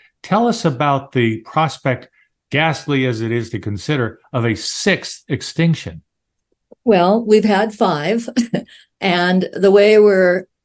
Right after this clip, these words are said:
Speaker 2: creating species loss and climate crises around the planet, there's certainly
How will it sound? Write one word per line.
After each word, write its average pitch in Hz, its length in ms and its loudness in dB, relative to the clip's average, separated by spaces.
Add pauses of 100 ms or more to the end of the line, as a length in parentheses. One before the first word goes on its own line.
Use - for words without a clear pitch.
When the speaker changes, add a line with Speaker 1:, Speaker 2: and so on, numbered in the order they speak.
(120)
Speaker 2:
creating 202 580 2
species 220 720 0
loss 165 640 -4
and 170 460 -6
climate 185 600 2
crises 180 800 2
around 165 320 -2
the 156 80 -4
planet, 180 560 -2
there's 170 260 2
certainly 175 560 -2